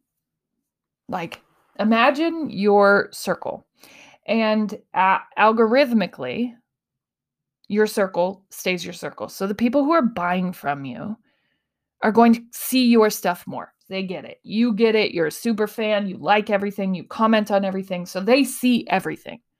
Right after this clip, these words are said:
Now, if they're sharing that, that helps a little bit. But if people aren't reacting to their share, because,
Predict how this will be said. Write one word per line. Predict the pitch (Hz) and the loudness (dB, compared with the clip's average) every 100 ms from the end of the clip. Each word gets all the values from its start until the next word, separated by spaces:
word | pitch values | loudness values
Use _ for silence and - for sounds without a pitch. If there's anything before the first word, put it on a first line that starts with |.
| _ _ _ _ _ _ _ _ _ _ _ 233 | _ _ _ _ _ _ _ _ _ _ _ 0
Now, | 208 - _ _ - | 0 -2 _ _ -10
if | 214 | 0
they're | 202 | 2
sharing | - 302 320 302 220 | 2 2 2 2 2
that, | 196 - | 0 -4
that | 208 - | -6 -6
helps | - 240 247 - - - _ _ _ - | -2 -2 -2 -8 -20 -20 _ _ _ -6
a | |
little | 208 330 302 | 0 2 2
bit. | 190 - 233 - _ _ _ _ _ _ _ _ _ _ _ - | -2 -6 -10 -12 _ _ _ _ _ _ _ _ _ _ _ 0
But | 220 | 0
if | 220 | 0
people | 233 233 233 | -2 0 2
aren't | 226 - | 0 -2
reacting | 185 214 262 254 - 170 202 247 247 _ _ _ _ _ _ _ _ - | -6 0 0 0 -6 -12 -8 -10 -10 _ _ _ _ _ _ _ _ -8
to | 220 196 | -6 -4
their | 165 156 | -6 -8
share, | - 143 147 214 - | -12 -10 -10 -10 -12
because, | 165 160 160 143 - | -16 -14 -14 -14 -16